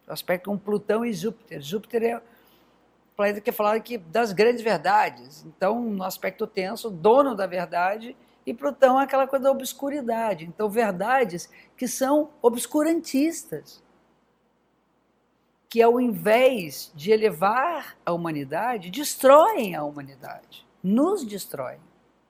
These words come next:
Então, a gente tem que ter consciência que é preciso tolerância. Meio da semana. Vale pra semana inteira.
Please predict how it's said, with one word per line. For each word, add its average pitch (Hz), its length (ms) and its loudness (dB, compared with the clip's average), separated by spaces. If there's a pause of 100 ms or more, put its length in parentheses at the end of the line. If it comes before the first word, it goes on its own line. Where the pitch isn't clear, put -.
(840)
Então, 233 180 2
a 269 60 2
gente 262 220 -4
tem 277 180 -4
que - 80 -12
ter 277 540 -2 (400)
consciência 302 840 0 (1700)
que 196 80 -6
é 185 40 -4
preciso 165 440 -14
tolerância. 156 800 -10 (2750)
Meio 123 360 -8
da 151 100 -20
semana. - 380 -20 (480)
Vale 135 260 -2
pra 147 100 -8
semana 160 320 -8
inteira. - 320 -14